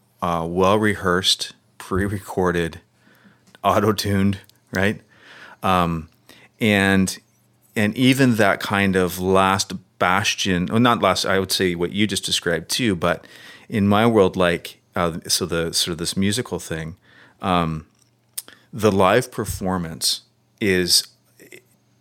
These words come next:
is actually, uh, uh, decreasing. Like I, my wife and I live, Liv and I, we're in, um, we've been going to Nashville with some regularity, but once a year. Um,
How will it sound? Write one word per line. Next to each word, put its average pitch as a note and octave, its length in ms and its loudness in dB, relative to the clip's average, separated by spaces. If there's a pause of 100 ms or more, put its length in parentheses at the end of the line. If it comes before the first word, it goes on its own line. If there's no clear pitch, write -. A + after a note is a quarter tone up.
(560)
is G#2+ 240 -2
actually, G2 840 0
uh, F2 380 -2 (160)
uh, E2+ 120 -8
decreasing. G#2 480 -2
Like F2+ 180 -2
I, G2 180 2 (720)
my A2 160 -2
wife A2 220 0
and G2+ 100 0
I F#2 80 0
live, E2+ 480 0
Liv G2 240 -4
and E2+ 100 -4
I, E2 240 -8 (640)
we're G2+ 320 4
in, F2+ 540 0
um, E2+ 480 -6 (280)
we've G2+ 200 -6
been G2+ 120 0
going G2 220 0
to F2 80 -2
Nashville F2 540 -2
with E2 100 -6
some F#2 240 -2
regularity, E2+ 760 -4 (120)
but F#2 100 -4
once F2+ 260 -6
a E2+ 60 -12
year. E2 460 -12 (600)
Um, E2+ 400 -4